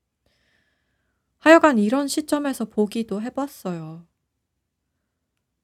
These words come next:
믿음과 얽혀 있기도 합니다. 믿음은 어느 정도는 이것 말고는 다른 옵션이 없음을 받아들이는 것이다.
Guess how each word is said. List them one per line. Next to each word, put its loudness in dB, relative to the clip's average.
믿음과 0
얽혀 -4
있기도 -8
합니다. -12
믿음은 0
어느 2
정도는 -6
이것 2
말고는 -2
다른 -6
옵션이 -4
없음을 -6
받아들이는 -2
것이다. -12